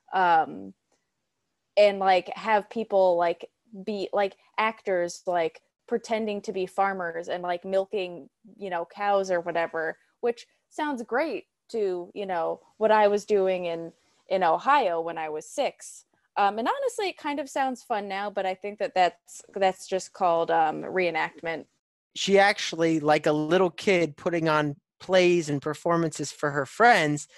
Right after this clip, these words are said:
Speaker 2: she actually does have little shows that she puts on for her guests in that too. So that seems to be in that type of bubble.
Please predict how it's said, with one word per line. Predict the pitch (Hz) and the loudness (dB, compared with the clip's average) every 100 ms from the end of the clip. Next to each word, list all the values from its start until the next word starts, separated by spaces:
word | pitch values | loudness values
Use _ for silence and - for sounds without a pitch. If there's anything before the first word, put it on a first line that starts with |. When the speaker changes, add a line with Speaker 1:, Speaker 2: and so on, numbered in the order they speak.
| - - - | -20 -18 -8
Speaker 2:
she | - 202 | 2 6
actually | 190 185 - 165 | 6 2 0 2
does | 143 175 175 151 - - - | 6 6 6 4 -4 -14 -10
have | 147 147 143 | -2 2 2
little | 151 151 | -2 -4
shows | 143 - 202 202 190 | -2 4 8 8 6
that | 165 143 | 2 0
she | - | -2
puts | 135 151 143 | -2 -4 0
on | 143 139 | 0 0
for | - 143 | -2 -4
her | 143 | -2
guests | 123 139 131 - - - _ - | 0 0 0 -2 -12 -18 _ -6
in | 131 | -4
that | 123 113 | -4 -6
too. | - 131 113 | -6 -8 -6
So | 143 | 0
that | 156 160 | 0 0
seems | - 185 165 | -2 -2 -2
to | 160 | -6
be | 143 156 | -4 -4
in | - 156 156 | -4 -2 0
that | 151 143 | 0 -2
type | - 151 139 - | -4 -4 -4 -4
of | 131 120 _ _ _ _ | -6 -8 _ _ _ _
bubble. | 175 175 147 127 | 4 6 4 0